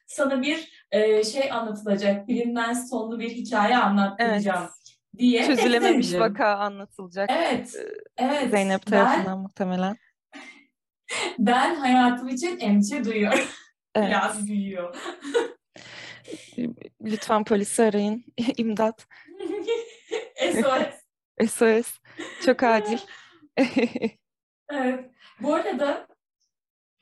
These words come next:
Speaker 1: ben kaç bölümdür söylüyorum, söylüyorum benim koltuğum gıcırdıyor diye. Bölümlerde çok duyulmuyor bu.
Speaker 2: Hı hı.
Speaker 1: Ama artık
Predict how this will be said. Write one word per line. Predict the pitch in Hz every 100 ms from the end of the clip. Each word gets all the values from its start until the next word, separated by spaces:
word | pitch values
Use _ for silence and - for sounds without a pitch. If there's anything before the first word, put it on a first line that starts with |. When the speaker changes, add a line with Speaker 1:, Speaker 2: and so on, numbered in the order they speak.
| _ _ _
Speaker 1:
ben | 214 214 226
kaç | 254 247 -
bölümdür | 226 233 233 247
söylüyorum, | - 202 202 214 202 202
söylüyorum | 202 190 202 196 190 196
benim | 175 208
koltuğum | - 170 196 180
gıcırdıyor | 185 202 175 165 180 170
diye. | 214 160 208
Bölümlerde | 202 202 202 202 226
çok | 262 208
duyulmuyor | 214 190 202 - 151 147
bu. | - - _ _ _
Speaker 2:
Hı | 254
hı. | 226
Speaker 1:
Ama | 214 240
artık | 247 254 269 233 254 -